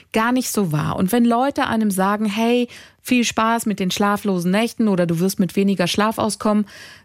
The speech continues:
dann registriert man es zwar, aber man realisiert es nicht. Man weiß gar nicht, was das heißt.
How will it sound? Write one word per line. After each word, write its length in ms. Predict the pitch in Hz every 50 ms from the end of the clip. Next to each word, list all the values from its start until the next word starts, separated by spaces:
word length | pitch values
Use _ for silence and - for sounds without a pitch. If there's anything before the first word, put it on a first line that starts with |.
| _ _
dann 320 | - 202 202 202 190 180 - - _ _ _ -
registriert 640 | 180 202 220 185 196 190 - - - 247 277 285 -
man 140 | 311 294 285
es 140 | 294 285
zwar, 280 | - - 285 277 277 -
aber 140 | 214 208 202
man 280 | 202 202 190 196 196 - - -
realisiert 560 | - - 214 208 208 208 196 170 196 277 330
es 140 | - 277 -
nicht. 160 | 208 185 -
Man 160 | - 180 180 170
weiß 240 | 190 220 254 -
gar 160 | - 226 214 208
nicht, 160 | 208 - -
was 120 | 185 - -
das 220 | - - - -
heißt. 440 | 302 403 359 233 - - - -